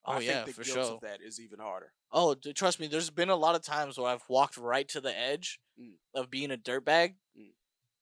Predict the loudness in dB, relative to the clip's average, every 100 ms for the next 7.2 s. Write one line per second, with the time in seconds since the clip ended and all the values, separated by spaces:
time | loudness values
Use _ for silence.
0 | _ -12 -10 -10 -2 2 4 8 8 10
1 | 8 6 4 2 2 0 -4 _ _ _
2 | _ _ -6 -4 -2 0 4 4 4 0
3 | -2 -12 -12 -12 -14 -14 -14 -14 -14 -12
4 | -10 -10 -14 -16 -20 _ -20 -20 _ -20
5 | -14 -8 -6 -8 -14 _ _ -4 -2 -2
6 | -4 -4 -4 -6 -10 -12 -12 -12 -12 -12
7 | -14